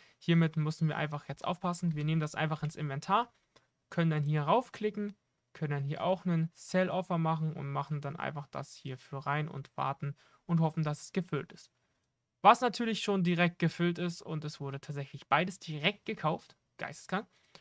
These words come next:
können das dann einsammeln und haben einfach einen Profit gemacht, wie ihr rechts sehen könnt. Wir hatten am Anfang des Videos noch eins Komma sechs irgendwas Millionen und haben jetzt eins Komma sieben Millionen. Also das heißt,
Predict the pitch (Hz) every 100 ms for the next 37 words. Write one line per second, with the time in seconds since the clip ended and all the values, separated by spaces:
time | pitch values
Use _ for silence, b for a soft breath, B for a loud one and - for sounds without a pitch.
0 | B - 202 220 - 156 - 269 254 240
1 | 240 - b b 165 165 170 160 165 165
2 | - _ _ 165 175 - 147 - 147 147
3 | 147 139 151 143 151 156 147 170 - 151
4 | 147 123 151 180 185 165 196 185 175 180
5 | 170 170 - 180 - 165 151 165 - -
6 | 247 214 208 196 185 165 151 147 - -
7 | 147 - 165 165 147 143 170 - - -
8 | 196 202 226 220